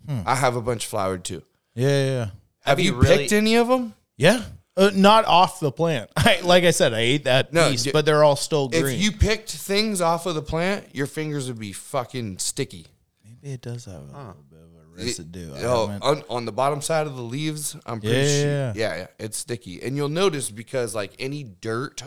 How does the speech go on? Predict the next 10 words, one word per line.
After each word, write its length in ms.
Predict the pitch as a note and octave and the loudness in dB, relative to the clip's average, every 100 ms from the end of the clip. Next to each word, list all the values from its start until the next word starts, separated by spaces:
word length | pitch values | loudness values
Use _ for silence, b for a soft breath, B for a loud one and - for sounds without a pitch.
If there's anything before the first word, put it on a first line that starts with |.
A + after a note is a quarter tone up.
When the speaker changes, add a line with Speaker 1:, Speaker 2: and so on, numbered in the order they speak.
| - | -10
Speaker 2:
or 240 | A2+ G#2 F#2 | -4 -4 -4
dust 600 | E2+ A#2 A#2+ C3 - - | -8 -2 -2 -2 -6 -10
or 180 | F#2+ F#2 | -8 -8
bugs 580 | F2 G2 G#2 C#3 D3+ - - _ _ | -8 -4 -4 -4 -10 -14 -16 _ _
Speaker 1:
Yeah. 220 | A#2 B2 | 0 0
Speaker 2:
be 160 | A#2 A2 | 0 -2
stuck 520 | - - - C#3 - | -2 -2 2 0 2
on 160 | B2 G2+ | -4 -4
the 100 | G2 | -8
leaves. 480 | F#2 D#2+ - - | -10 -14 -18 -20